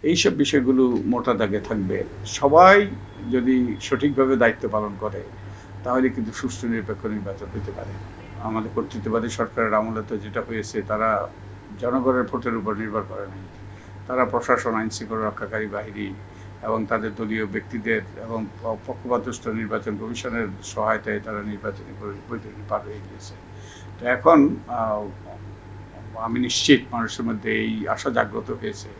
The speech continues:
যে যেই পট পরিবর্তন হয়েছে, আহ, যে গণ অভ্যুত্থান হয়েছে, এই গণ অভ্যুত্থানের ফলে মানুষ তাদের ভোটাধিকার ফেরত পাবে। এখন যদি পরিবর্তন হতে হয়, এটা রাজনৈতিক ঐক্যমত্যের ভিত্তিতে হতে হবে।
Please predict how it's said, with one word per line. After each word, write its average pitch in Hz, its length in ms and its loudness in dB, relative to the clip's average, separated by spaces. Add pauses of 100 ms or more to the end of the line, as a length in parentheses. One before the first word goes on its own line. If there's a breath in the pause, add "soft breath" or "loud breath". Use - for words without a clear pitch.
(560 loud breath)
যে 107 320 0
যেই 123 400 4
পট 113 120 -2 (100)
পরিবর্তন 117 440 -2
হয়েছে, 123 420 2 (640 loud breath)
আহ, - 720 -10
যে 113 100 -8
গণ 113 180 -2
অভ্যুত্থান 117 440 2
হয়েছে, 107 400 -6
এই 104 120 -10 (100)
গণ 110 120 -4
অভ্যুত্থানের 110 480 -6
ফলে 110 200 -8
মানুষ 107 340 -6
তাদের 107 160 -10
ভোটাধিকার 107 520 -4
ফেরত 101 340 -10
পাবে। 95 200 -10 (300)
এখন 185 300 -2
যদি 185 200 0
পরিবর্তন 160 500 2
হতে 160 160 0
হয়, 170 140 2
এটা - 180 -2
রাজনৈতিক 120 460 -2
ঐক্যমত্যের 110 480 -8
ভিত্তিতে 101 320 -16
হতে - 240 -18
হবে। - 200 -18